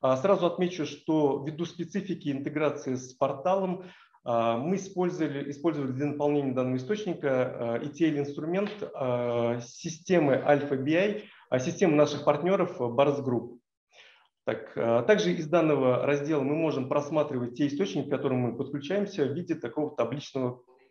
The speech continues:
компонента. А, соответственно, можем просмотреть то, к чему мы подключились в виде таблицы или в виде, так, сейчас, секундочку, или в виде описания полей. А,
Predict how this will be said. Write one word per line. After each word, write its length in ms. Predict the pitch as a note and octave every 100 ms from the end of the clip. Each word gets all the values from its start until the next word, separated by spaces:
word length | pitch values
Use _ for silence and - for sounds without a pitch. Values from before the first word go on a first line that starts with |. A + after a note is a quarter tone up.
| -
компонента. 720 | - D3 B2+ A2+ G#2+ G#2+ G2+ - - - - - - - F3+ _ _ _ _ _ _ B2+ C3 C3 C3+ - D3 D#3 D#3+ D#3+ - C#3+ C#3 C3+ C#3+ - - _ - - - - -
А, 160 | C3
соответственно, 440 | G#3 F#3+ F3+ D#3 D3+
можем 220 | D3 C3+
просмотреть 480 | - D3+ D3 C#3+ C#3+
то, 100 | D3+
к 60 |
чему 200 | - C3+
мы 140 | C3 B2+
подключились 540 | B2+ F3 - A#3+ -
в 20 |
виде 200 | D3+ B2+
таблицы 520 | - C#3 F3 A3 - D#3+
или 260 | G3+ F#3
в 100 | C3+
виде, 440 | D#3 D3 C3+ F#2 - _ _ _ _ -
так, 160 | -
сейчас, 140 | A#2+ A2+
секундочку, 400 | - F#3 - -
или 240 | F#3+ D3+
в 40 |
виде 220 | D#3 C#3+ -
описания 540 | D3 C3 D3 C#3 C3+
полей. 300 | B2+ A2+ G#2 - - _ _ _ _ _ _ _ - - - _ _ _ -
А, 240 | A2+ A2